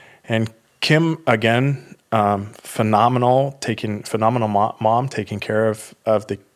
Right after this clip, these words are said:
of our kids. And, um, she was noticing things that,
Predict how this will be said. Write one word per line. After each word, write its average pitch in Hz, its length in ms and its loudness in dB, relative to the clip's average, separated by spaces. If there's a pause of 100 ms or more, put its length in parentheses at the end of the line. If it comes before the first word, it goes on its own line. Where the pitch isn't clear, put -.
(140)
of 110 120 0
our 98 80 0
kids. - 520 -6
And, 98 460 -8 (100)
um, 95 360 -4 (560)
she - 180 0
was 147 220 0
noticing 147 440 0
things 95 500 -8
that, - 280 -6